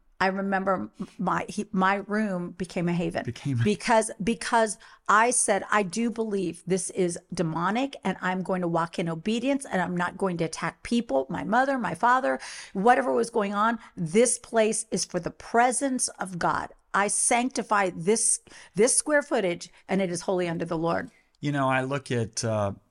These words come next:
Speaker 2: Peter, what he writes. He said, "They promise you liberty. You think you're free,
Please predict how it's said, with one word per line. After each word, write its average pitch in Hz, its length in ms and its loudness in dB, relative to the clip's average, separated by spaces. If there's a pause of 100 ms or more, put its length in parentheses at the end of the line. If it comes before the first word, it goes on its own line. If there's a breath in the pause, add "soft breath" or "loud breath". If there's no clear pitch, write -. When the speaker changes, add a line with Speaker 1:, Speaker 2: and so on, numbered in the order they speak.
Speaker 2:
Peter, 113 360 -2
what 101 180 -6
he 110 120 -4
writes. 101 460 -4
He 117 100 -6
said, 104 460 -4 (1080)
"They 117 120 -2
promise 156 600 -4
you 123 80 -6
liberty. 98 640 -10 (720)
You 117 140 0
think 165 440 -4
you're 151 80 -8
free, - 440 -14